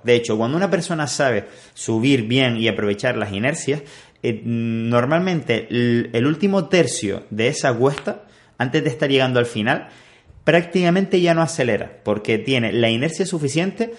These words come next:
como para que la moto no tenga que estar tirando de, de, de, del gas, del, de la fuerza de tracción, y que prácticamente ya vaya, pues, con la inercia perfecta. Eso es, a medida que vas teniendo más experiencia,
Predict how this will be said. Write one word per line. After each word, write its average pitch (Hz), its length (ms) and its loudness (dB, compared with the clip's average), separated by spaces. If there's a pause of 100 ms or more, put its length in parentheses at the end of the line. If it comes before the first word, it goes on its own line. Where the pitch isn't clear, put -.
(140)
como 123 260 0
para 113 240 4
que 110 80 -2
la 107 120 0
moto 123 280 2
no 127 140 0
tenga 160 220 0
que 160 80 0
estar - 360 0
tirando 127 440 0
de, 98 340 2
de, 95 200 -2
de, 95 200 -6
del 95 260 -2
gas, 139 280 -2
del, 92 460 -4
de 92 100 -4
la 90 100 -4
fuerza 135 480 2
de 127 80 2
tracción, 151 480 -2 (380)
y 135 140 0
que 127 140 4
prácticamente 160 600 0
ya 151 120 4
vaya, 165 400 0
pues, 127 180 -2
con 123 160 -2
la 117 40 0
inercia 113 800 2
perfecta. - 480 -6
Eso 113 220 0
es, 113 120 2 (120)
a 95 340 -2
medida 110 360 0
que 120 100 0
vas 117 140 -2
teniendo 120 360 -2
más 107 180 -2
experiencia, 127 580 -4